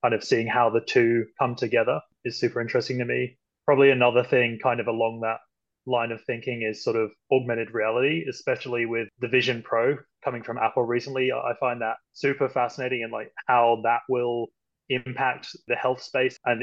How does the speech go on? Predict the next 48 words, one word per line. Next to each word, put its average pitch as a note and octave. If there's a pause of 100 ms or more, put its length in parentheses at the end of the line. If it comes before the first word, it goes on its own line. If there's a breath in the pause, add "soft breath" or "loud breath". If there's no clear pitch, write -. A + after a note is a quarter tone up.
in C3
general B2+ (260)
many A#2
other A#2 (180)
sort A#2
of A2+
industries, B2
and, B2
and A#2
how A2+ (460)
we'll A#2+
start B2
to -
interact A#2
with A#2+
the A#2+
world A2+
differently. B2+ (180)
And C3
kind B2+
of A2 (220)
following A#2+
on A2
from A#2
that A2
also, A2+ (240)
if -
mobile B2
apps A2+
will A#2+
be B2
the A#2+
future C3
or A#2+
if - (440)
Vision A#2
Pro B2
apps B2
will B2+
be B2+
the B2+
future, B2+
that's, A#2+
like, A2
super A#2
interesting A2
to A2+
me. A#2